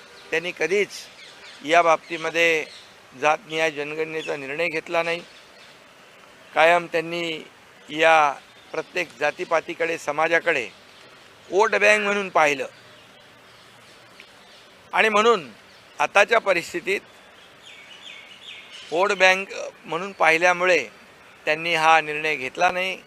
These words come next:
घेऊ शकले नाहीत. परंतु प्रधानमंत्री मोदीजी कुठल्याही निर्णयाकडे वोट बँक म्हणून पाहत नाहीत, म्हणून घेतलेले निर्णय ऐतिहासिक आणि धाडसी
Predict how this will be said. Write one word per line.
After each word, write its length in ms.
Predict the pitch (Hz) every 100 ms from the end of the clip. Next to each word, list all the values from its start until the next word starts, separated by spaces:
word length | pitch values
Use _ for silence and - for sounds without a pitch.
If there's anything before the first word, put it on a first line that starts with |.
| 117
घेऊ 200 | 131 156
शकले 420 | - 139 170 202
नाहीत. 260 | 175 127 - - - - - -
परंतु 540 | - 185 208 208 202 139 - - -
प्रधानमंत्री 720 | 143 170 190 190 180 185 196
मोदीजी 540 | 170 160 190 175 175 127 - - - - - - - - - -
कुठल्याही 420 | 175 165 190 214 220
निर्णयाकडे 800 | 190 175 185 185 - 180 214 - - - - - - - - -
वोट 260 | 185 208 208
बँक 260 | 185 190
म्हणून 320 | 202 185 202 185
पाहत 340 | - 175 185 -
नाहीत, 340 | 185 185 185 - - - - - - - - - - - -
म्हणून 380 | 156 185 208 190
घेतलेले 640 | 156 156 180 196 196 202
निर्णय 520 | 175 160 170 190 208 - -
ऐतिहासिक 800 | 151 156 - 175 170 185 196 -
आणि 200 | 180 175
धाडसी 640 | 127 131 151 - 180 117